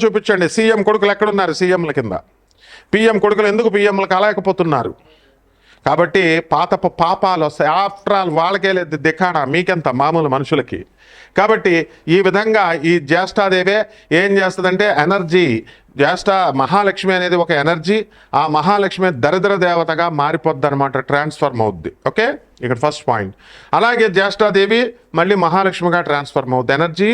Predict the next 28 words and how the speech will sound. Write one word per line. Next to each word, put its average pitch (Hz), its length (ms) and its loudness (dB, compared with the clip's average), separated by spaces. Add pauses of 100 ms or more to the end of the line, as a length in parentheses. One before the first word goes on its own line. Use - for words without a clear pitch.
(140)
ఒక 143 180 0
రూపం 165 380 0
నుంచి 160 240 -2
ఇంకో 160 220 -2
రూపంలో 143 380 0
మార్చొచ్చు, 139 480 -2
పొటెన్షియల్ 156 420 -2
ఎనర్జీ, 147 240 -2
కైనెటిక్ 175 380 -2
ఎనర్జీగా, 143 340 -2
కైనెటిక్ 175 320 -2
ఎనర్జీ 165 260 0
మెకానికల్ 180 420 0
ఎనర్జీగా 143 400 0 (400)
ఎలా 147 140 2
అయితే 143 220 0
మారుతుందో. 113 460 -2 (840)
లేకపోతే 156 320 0
శ్రీ 165 160 0
మహావిష్ణువు 160 520 0
ఏం 156 100 0
చేస్తాడు, 165 400 -2 (320)
"పద 175 140 2
కాపురం 151 340 0
పెట్టుకుందాం" 135 420 0
అంటది 131 240 -2
లక్ష్మి, 123 420 -6
ఎవరు, 123 340 0